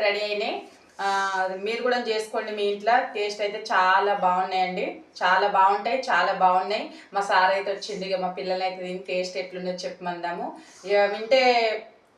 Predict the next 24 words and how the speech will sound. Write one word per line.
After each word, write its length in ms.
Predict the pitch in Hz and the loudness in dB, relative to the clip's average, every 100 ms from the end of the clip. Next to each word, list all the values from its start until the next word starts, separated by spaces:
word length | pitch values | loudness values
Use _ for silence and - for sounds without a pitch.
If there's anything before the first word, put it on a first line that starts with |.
| _ 202 | _ -2
మహాభారతమే 680 | 240 240 247 247 262 254 247 | 2 6 8 6 4 0 0
వినాలి, 240 | 247 247 277 | 4 4 4
తింటే 200 | - 240 220 | -2 -2 -2
మక్క 180 | 214 208 | -2 0
గారెలే 320 | 214 220 220 220 | 2 2 2 0
తినాలండి. 480 | 220 202 196 185 220 311 - - - 202 | 0 0 -2 -4 -8 -8 -14 -20 -16 -10
మీ 80 | 226 | -8
ఇంట్లో 180 | 226 240 | -2 2
అయితే 140 | 240 262 | 2 2
కంపల్సరీ 520 | 233 220 226 247 233 220 | -2 0 2 2 0 -2
మక్క 160 | 208 208 | -4 -2
గారెలు 240 | 214 214 214 | 0 2 0
అయితే 140 | 208 202 | -2 -4
చేసుకోండి. 380 | 196 196 214 202 | -4 -6 -6 -4
మా 60 | 208 214 | -2 0
సార్కి 260 | 196 196 208 | 0 -2 -6
అయితే 120 | 214 | -8
ఇష్టమని 340 | - 202 202 208 | -8 -4 -4 -4
మక్క 200 | 190 185 185 | -6 -4 -2
గారెలు 260 | 180 180 | 0 0
అయితే 140 | 175 180 | -2 -4
రెడీ 140 | 165 170 170 | -6 -8 -12
చేసిన 240 | 170 175 160 | -12 -14 -10
ఈరోజు. 300 | 165 160 | -10 -8